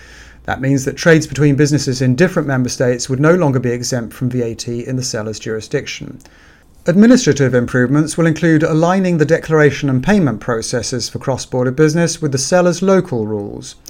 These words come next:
Detailed legislative rules are expected to be drawn up for E U approval in twenty eighteen.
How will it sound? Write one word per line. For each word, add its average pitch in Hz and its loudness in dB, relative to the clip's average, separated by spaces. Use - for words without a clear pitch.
Detailed 135 2
legislative 175 2
rules 180 0
are 160 2
expected 156 -2
to - -8
be 156 -2
drawn 131 0
up 120 -2
for - -8
E 147 -4
U 123 0
approval 117 -6
in 110 -10
twenty 101 -12
eighteen. 104 -4